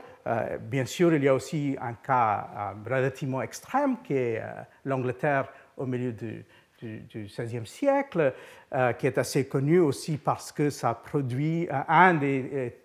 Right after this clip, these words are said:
euh, des textes les plus importants de martyrologie, euh, de l'époque,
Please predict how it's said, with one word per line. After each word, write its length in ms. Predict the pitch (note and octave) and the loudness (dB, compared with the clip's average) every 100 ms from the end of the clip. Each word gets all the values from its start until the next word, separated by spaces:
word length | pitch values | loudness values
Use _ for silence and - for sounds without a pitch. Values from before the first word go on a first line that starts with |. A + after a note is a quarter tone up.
| - | -8
euh, 200 | C#3+ B2+ | -6 -6
des 160 | A2 A#2 | -6 -4
textes 320 | - D3 - | -2 -2 -2
les 100 | C#3+ | -4
plus 260 | - E3+ D3 | 0 0 2
importants 500 | B2+ C3+ B2+ D#3+ D3+ | 0 -4 -2 -2 -2
de 100 | C3 | 2
martyrologie, 880 | C3 C#3 D#3+ C3+ C3 B2 A#2+ C#3 - - - - | 2 2 0 0 0 -2 -4 -6 -8 -20 -16 -8
euh, 120 | A2+ | -6
de 120 | A2+ | -4
l'époque, 460 | A2+ A#2 A#3 B3+ | -4 2 2 2